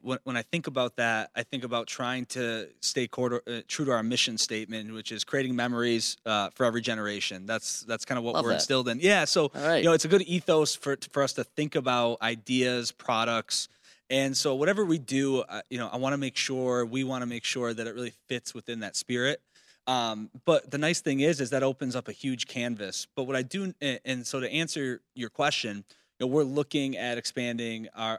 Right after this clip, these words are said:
Speaker 1: our food and beverage offerings, um, in,
Speaker 2: Yeah.
Speaker 1: in a distributed way.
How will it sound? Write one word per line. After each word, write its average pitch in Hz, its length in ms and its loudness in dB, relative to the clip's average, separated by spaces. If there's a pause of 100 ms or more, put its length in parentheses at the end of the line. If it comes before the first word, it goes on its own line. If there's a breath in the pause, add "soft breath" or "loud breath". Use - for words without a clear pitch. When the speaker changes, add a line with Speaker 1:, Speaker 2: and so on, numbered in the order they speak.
Speaker 1:
our 107 320 -4
food 127 160 -2
and 110 140 -6
beverage 107 320 -2
offerings, 95 640 -4 (360)
um, 104 320 2
in, 127 140 4
Speaker 2:
Yeah. 90 120 -4
Speaker 1:
in 143 80 4
a 131 60 4
distributed 120 540 2
way. 104 380 0